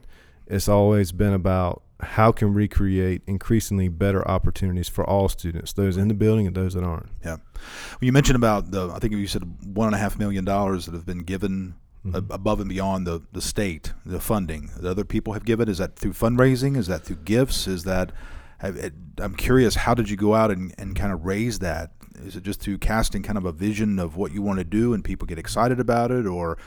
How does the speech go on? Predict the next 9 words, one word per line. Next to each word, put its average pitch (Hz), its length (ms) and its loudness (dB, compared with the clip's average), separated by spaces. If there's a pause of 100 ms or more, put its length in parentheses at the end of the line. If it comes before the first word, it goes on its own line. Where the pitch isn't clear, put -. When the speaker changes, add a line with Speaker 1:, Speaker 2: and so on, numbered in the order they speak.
(180)
Speaker 2:
did 95 120 -8
you 98 60 0
actually 95 260 -4
have 113 200 -2
fundraising? 123 640 0
How 110 120 -2
does 104 120 -2
that 95 160 -4
work? 85 260 -4